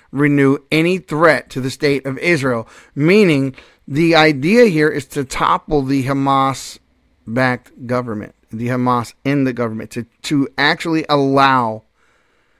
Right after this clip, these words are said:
the Palestinian people the ability to govern themselves. Now, the question remains at that point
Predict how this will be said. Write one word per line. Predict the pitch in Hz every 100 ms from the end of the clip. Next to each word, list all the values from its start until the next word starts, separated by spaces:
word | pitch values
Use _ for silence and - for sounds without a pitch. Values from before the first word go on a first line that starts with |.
| _
the | 127
Palestinian | - 156 156 151 - 147 147 135 120
people | 143 127 123
the | 123 127
ability | 123 117 139 139 131 117 113
to | 123
govern | 127 123 123 120
themselves. | 117 - 151 131 120
Now, | 143
the | 135 135
question | 202 247 - 151 131
remains | 123 120 120 120
at | 110
that | 185 113 -
point | 135 127 139